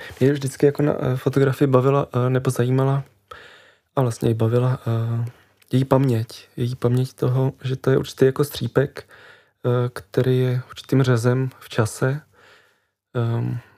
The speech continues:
v čase, v momentě, kdy, eh, v momentě pořízení s-, samotného záběru. A což jsem vnímal vždycky jako jeden čas, eh, pak ten druhý čas, který je moment, kdy ta samotná fotografie vznikne,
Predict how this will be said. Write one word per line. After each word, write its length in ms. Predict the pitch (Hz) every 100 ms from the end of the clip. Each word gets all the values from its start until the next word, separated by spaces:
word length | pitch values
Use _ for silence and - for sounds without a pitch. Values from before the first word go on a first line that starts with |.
| _ _ _ _
v 100 | -
čase, 360 | - 117 - 120
v 40 |
momentě, 420 | 123 123 123 131
kdy, 280 | 127 123 117 -
eh, 20 | - 117 117 117 123 -
v 40 | -
momentě 320 | 120 123 131
pořízení 680 | 131 117 120 120 120 127 147
s-, 120 | -
samotného 440 | - - 120 120 127
záběru. 540 | 123 117 120 120 127 - - - - _ _ _ _ _ 123
A 420 | 120 120 120 127 - _ _ _ _ _ _ -
což 160 | 127
jsem 120 | - 131
vnímal 240 | 123 127
vždycky 300 | 127 - -
jako 160 | - 135
jeden 280 | 117 117
čas, 520 | 117 127 127 151 - -
eh, 340 | 175 117 117 139 - _ _
pak 160 | - -
ten 180 | 131
druhý 280 | 131 120 123
čas, 240 | 127 135 -
který 400 | - 131 131 131 - - - _ -
je 160 | 131
moment, 380 | 131 127 135 135 147
kdy 180 | 135 131
ta 240 | - 135
samotná 400 | - 131 127 139
fotografie 520 | 131 135 135 123 139
vznikne, 640 | 135 131 117 - 117 127